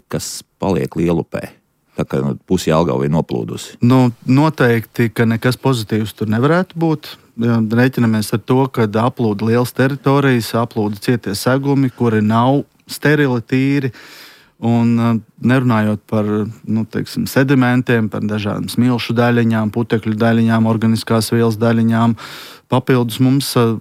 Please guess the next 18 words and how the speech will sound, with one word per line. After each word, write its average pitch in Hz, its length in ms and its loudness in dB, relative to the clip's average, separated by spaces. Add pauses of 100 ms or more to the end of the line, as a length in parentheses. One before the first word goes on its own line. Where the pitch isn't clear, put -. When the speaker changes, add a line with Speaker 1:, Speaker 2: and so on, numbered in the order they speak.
(180)
Speaker 2:
ir 113 280 0
joprojām 110 800 0
uz 107 200 -2
cietajiem 110 540 0
segumiem, 123 640 0
stāvlaukumiem, 113 880 0
ielām, 113 420 0
pagalmiem 110 720 0
ir, 110 140 -2
ā, 107 140 2
arī 110 240 2
dažādi 107 440 0
eļļas 123 260 0
produktu, 117 480 0 (300)
degvielas 117 580 0
atliekas. 117 640 0 (600)
Un, 113 260 2 (120)
ā, 117 180 2